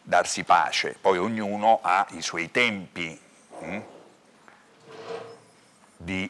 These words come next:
realizzazione. Però noi diamo come una mappa paradigmatica in modo che il praticante si possa orientare in questo gioco,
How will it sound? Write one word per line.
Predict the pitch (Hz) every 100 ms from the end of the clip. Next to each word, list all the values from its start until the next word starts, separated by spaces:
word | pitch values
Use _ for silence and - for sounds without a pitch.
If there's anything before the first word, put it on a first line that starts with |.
| -
realizzazione. | 92 95 92 98 80 98 - 95 78 71 65 - - _ _ _ _ - - - - - - _ - _ _
Però | - - 117 -
noi | 113 104 113 101
diamo | 92 82 98 110 -
come | - 90 90 92 90 -
una | 90 92
mappa | 107 98 - - 92 95 - -
paradigmatica | 87 87 82 113 104 85 82 - 113 104
in | 80
modo | 82 87 76
che | 85
il | 80
praticante | - 87 117 98 78 80 - 101 95 - - -
si | - -
possa | 80 -
orientare | 78 90 85 - 135 104 85 87 85
in | 90 82
questo | - 87 - - 82 73 - - - - - -
gioco, | - 90 95 80 - 82